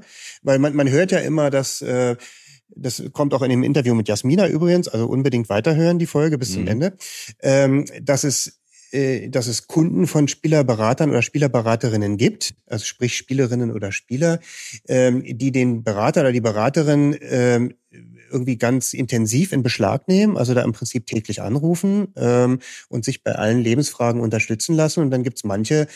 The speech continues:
Speaker 1: äh, die kommen irgendwie nur dann, wenn sie sagen, sie müssen sich mal sportlich ein bisschen verändern und brauchen da mal Hilfe beim Transfer. Ähm, da, äh, da wäre b-, beispielsweise ein,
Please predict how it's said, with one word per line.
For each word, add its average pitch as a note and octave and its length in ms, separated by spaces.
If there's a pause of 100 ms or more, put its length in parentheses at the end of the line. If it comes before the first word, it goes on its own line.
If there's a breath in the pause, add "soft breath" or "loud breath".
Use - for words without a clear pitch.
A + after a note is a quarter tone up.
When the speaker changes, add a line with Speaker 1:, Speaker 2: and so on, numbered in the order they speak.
(400 loud breath)
Speaker 1:
äh, B2+ 240
die B2 120
kommen C3 240
irgendwie B2+ 240
nur C3 160
dann, B2+ 320
wenn C3 120
sie B2+ 120
sagen, A#2+ 260
sie A#2+ 80
müssen B2+ 240
sich B2 140
mal A2+ 640
sportlich A#2 360
ein A2+ 80
bisschen A#2 220
verändern A#2+ 560
und A2+ 140
brauchen A2+ 240
da A2+ 60
mal G2+ 120
Hilfe A2+ 180
beim G#2+ 200
Transfer. F#2+ 560 (640 loud breath)
Ähm, A2+ 560 (840)
da, A2+ 240
äh, B2 760 (920)
da A2+ 140
wäre A#2+ 220
b-, B2+ 140
beispielsweise A#2+ 640
ein, A2+ 100